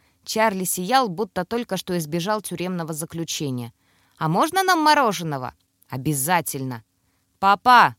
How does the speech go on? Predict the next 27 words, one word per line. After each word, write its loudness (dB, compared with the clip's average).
позвал -2
Эйден. -4
Бэк -4
его -2
не 0
слушал. -8
Он 0
всем -2
корпусом -4
нажал -2
на -6
дверь -6
и -2
вышел -2
к -18
круговому -2
проезду -2
перед -4
школой. -6
«Папа!» 8
Бэк -2
мысленно 0
репетировал, -4
что -4
он -2
скажет -4
Азре. -4